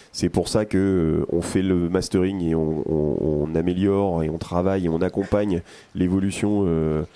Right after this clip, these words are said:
euh, des normes sur le mastering et, euh, on travaille en tant que logisticien pour, euh, amener, euh, les contenus, euh, que ce soit, euh, euh, des films, euh, des gros blockbusters, que ce soit des films à réessayer dans les plus petites salles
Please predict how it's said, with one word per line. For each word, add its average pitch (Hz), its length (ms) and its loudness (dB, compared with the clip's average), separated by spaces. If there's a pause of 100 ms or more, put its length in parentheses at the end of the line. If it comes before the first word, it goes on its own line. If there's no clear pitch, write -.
(320)
euh, 76 560 0
des 90 180 0
normes 104 340 0
sur 92 180 -2
le 87 80 0
mastering 95 540 -2 (360)
et, 98 280 2
euh, 82 440 2
on 90 140 0
travaille 95 360 0
en 87 80 0
tant 95 140 0
que 92 120 -2
logisticien 92 600 -2
pour, 92 380 0
euh, 82 100 0 (460)
amener, 92 440 0
euh, 78 580 2
les 104 280 2
contenus, 120 540 -2 (160)
euh, 80 880 0
que 82 100 0
ce 87 160 -2
soit, 92 260 0
euh, 87 400 0 (500)
euh, 71 1000 0
des 87 140 0
films, 101 420 0
euh, 82 200 2
des 85 120 0
gros 98 200 0
blockbusters, 98 600 0
que 95 100 0
ce 87 120 -2
soit 92 160 0
des 85 120 0
films 92 260 -2
à 85 80 2
réessayer 87 480 2
dans 85 100 2
les 76 80 2
plus - 160 -4
petites - 220 -2
salles 107 220 2